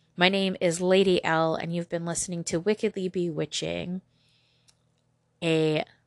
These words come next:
podcast that is no nonsense, no bullshit, actual modern day magic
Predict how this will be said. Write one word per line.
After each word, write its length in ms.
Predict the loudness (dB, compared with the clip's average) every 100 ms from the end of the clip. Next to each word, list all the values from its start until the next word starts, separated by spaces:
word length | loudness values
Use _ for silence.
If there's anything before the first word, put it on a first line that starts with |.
| -8
podcast 920 | 2 2 2 -2 -2 -2 -6 -4 -6 -6
that 300 | -4 -2 -2
is 380 | -4 -4 -4 -6 -10 -16
no 340 | -8 -2 0 2
nonsense, 720 | 0 -2 -4 -6 -8 -8 -6
no 160 | -2 -2
bullshit, 840 | -2 -2 0 -2 -2 -4 -8 -14 _ _ _ _ _ _ _ _ _ _ _ _ _ _ _ _ _ 0
actual 880 | 2 2 -2 -8 -4 -4 -4 -6 -10 _ _ _ -6
modern 460 | 2 2 2 -2
day 180 | -4 -6
magic 800 | -2 -2 -2 -4 -6 -8 -14 -20